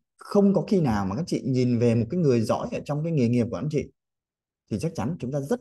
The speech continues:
khó để mà bước trên cái con đường, bước trên những con đường. Ngày hôm nay tất, em chưa thấy ai mà, mà giỏi giang trong cái nghề nghiệp của mình mà không có, có học tập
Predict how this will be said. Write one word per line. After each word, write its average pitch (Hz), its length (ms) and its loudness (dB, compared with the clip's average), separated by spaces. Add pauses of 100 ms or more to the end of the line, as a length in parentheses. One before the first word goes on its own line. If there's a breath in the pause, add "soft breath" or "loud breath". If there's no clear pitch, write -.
khó 113 360 -2
để - 140 -4
mà - 80 -14 (160)
bước 180 160 4 (160)
trên 139 140 -2
cái 135 120 -4
con 120 120 -6
đường, - 180 -4 (1300)
bước 151 180 0
trên 143 120 -4
những - 120 -6
con 117 120 -6
đường. - 180 -6 (1040)
Ngày 117 160 2
hôm 135 160 2
nay 139 160 -4
tất, - 140 -2 (320)
em 147 140 -2
chưa 156 180 4
thấy 143 140 -2
ai 139 280 -2 (400)
mà, 101 440 -4 (500)
mà 104 140 0
giỏi 104 220 2
giang 139 260 -2
trong 131 200 -4
cái 139 100 -2
nghề 135 140 0
nghiệp 95 180 -2
của 95 80 -4
mình 92 240 -2
mà 90 100 -10
không 131 360 -2
có, 120 360 -6 (380)
có 101 100 -6
học 131 280 -4
tập 101 120 -4